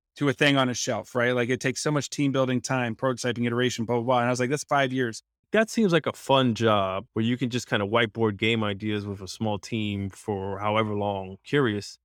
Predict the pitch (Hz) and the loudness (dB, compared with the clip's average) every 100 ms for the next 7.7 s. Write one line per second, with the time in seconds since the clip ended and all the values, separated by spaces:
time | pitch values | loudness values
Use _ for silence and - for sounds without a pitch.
0 | - 120 110 113 110 101 104 110 104 107 | -2 0 2 0 0 -4 -6 -8 -4 -6
1 | - 107 98 98 95 107 98 - 104 - | -4 -4 -4 -6 -8 -8 -10 -12 -16 -12
2 | 95 95 123 117 120 156 165 147 151 147 | -12 -6 -4 -4 -2 2 2 2 0 0
3 | 147 - 131 135 127 113 107 - 104 107 | -2 -2 -2 0 2 0 -4 -10 -10 -12
4 | - - 147 156 135 135 139 143 143 139 | -12 0 0 2 2 4 6 6 6 6
5 | 165 160 127 120 117 110 110 - _ _ | 6 6 4 2 2 0 -2 -10 _ _
6 | _ _ _ _ _ 202 208 202 190 226 | _ _ _ _ _ 6 8 8 10 8
7 | 180 170 - - - - - | 8 4 0 -10 -16 0 2